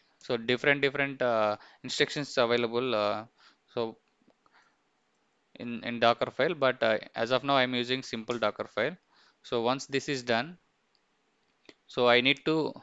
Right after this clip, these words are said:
build the Docker image. Okay, so while building Docker image,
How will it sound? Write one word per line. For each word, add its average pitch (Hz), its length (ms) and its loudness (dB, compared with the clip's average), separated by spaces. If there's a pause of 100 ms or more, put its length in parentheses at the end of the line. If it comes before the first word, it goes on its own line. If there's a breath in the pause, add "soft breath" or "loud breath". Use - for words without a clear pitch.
(600)
build 135 220 2
the 139 100 6
Docker 117 340 2
image. 107 400 -6 (280)
Okay, 127 320 -8 (640)
so 123 500 0
while 123 240 4
building 139 380 2
Docker 135 240 6
image, 135 440 -2